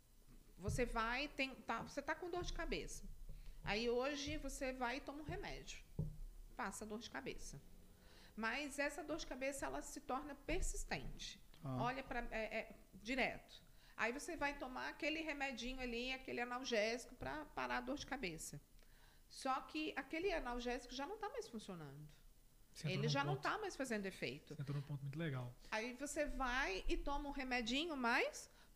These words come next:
Speaker 1: forte. Mas você, até agora você não procurou médico.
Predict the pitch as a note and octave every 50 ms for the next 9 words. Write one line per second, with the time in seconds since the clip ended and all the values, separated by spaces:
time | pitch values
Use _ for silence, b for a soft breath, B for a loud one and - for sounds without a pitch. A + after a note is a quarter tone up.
0 | - - - - - E4 A3+ E3+ D#3+ - - - - - C#3+ C3+ - - - -
1 | - - - - - E3 F3 E3+ - G#3+ F#3 - - A3+ A3+ A3+ G#3 G#3 G#3 -
2 | - B3 B3 B3+ B3+ - - C#4 G4 A#4 A#4 - - - - - -